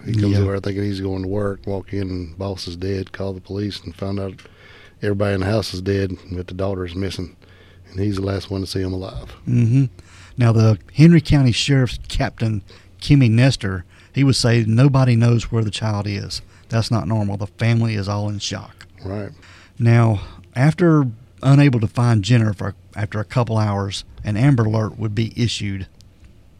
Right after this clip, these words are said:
Speaker 2: that afternoon.
Speaker 1: Mm.
Speaker 2: And on August the fifteenth of two thousand two,
Speaker 1: Well, you know, side note, this was the first time that the Amber Alert had been used in this area, too.
Speaker 2: Yeah.
Speaker 1: I don't know how long it had been, uh,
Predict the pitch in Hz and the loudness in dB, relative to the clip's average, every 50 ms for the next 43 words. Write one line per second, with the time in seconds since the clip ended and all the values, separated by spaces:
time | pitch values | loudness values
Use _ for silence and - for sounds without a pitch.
0 | - - 117 113 107 107 107 104 101 - - 98 104 101 - - - - - - | -14 -10 -6 -6 -4 -2 -2 -4 -4 -6 -6 -6 -6 -6 -8 -10 -14 -18 -20 -20
1 | - - - - - - 101 101 101 92 90 - - - - - 113 110 110 110 | -20 -20 -20 -18 -12 -10 -8 -6 -6 -8 -8 -12 -18 -18 -10 -4 -2 0 0 0
2 | 107 107 - - 120 139 135 147 - - - - - 143 131 - - - 143 139 | 0 -2 0 0 0 2 2 0 -2 -2 -4 -4 -2 -2 -2 -2 -2 0 0 0
3 | 135 - - 101 90 - - 131 120 - 123 117 113 107 98 95 - - 120 117 | 0 -2 -6 -10 -10 -6 -6 -4 -2 0 0 0 0 -2 -4 -6 -4 -2 -2 -2
4 | 113 107 104 98 92 - - - - - - - 110 110 110 113 117 113 110 107 | -2 -2 -4 -6 -10 -12 -18 -20 -20 -20 -10 -6 -4 -2 0 2 2 2 2 0
5 | 95 - 120 120 120 117 104 101 98 104 107 - - 110 104 107 101 - 95 92 | 0 0 2 2 2 2 2 0 0 0 -2 -6 -8 -4 -4 -4 -4 -4 -8 -12
6 | 90 92 92 - 104 104 95 - - 107 104 98 95 98 95 - - 98 104 107 | -12 -14 -10 -8 -6 -6 -6 -6 -6 -6 -4 -4 -4 -6 -6 -6 -8 -8 -6 -6
7 | 107 104 98 95 98 101 98 98 - 147 165 175 - - - 98 101 98 98 101 | -4 -4 -4 -4 -6 -6 -6 -8 -10 -12 -16 -20 -16 -12 -10 -8 -6 -6 -4 -4
8 | 98 98 95 104 117 113 98 87 87 90 95 92 87 - 98 104 104 95 87 85 | -4 -4 -4 -4 -4 -4 -4 -6 -10 -10 -10 -10 -10 -10 -10 -10 -10 -12 -14 -14
9 | 87 95 95 95 90 - - - 117 110 120 123 120 98 - - _ _ - - | -14 -14 -14 -14 -14 -14 -10 -4 2 4 4 6 4 2 -2 -6 _ _ -20 -20
10 | - - - - - - - - 104 101 104 104 98 101 92 87 101 101 98 98 | -20 -20 -20 -20 -20 -14 -10 -6 -4 -4 -4 -4 -6 -6 -6 -6 -4 -4 -4 -4
11 | 98 101 98 92 98 95 95 101 98 95 92 90 90 90 | -4 -4 -6 -6 -6 -6 -6 -6 -6 -6 -8 -8 -10 -12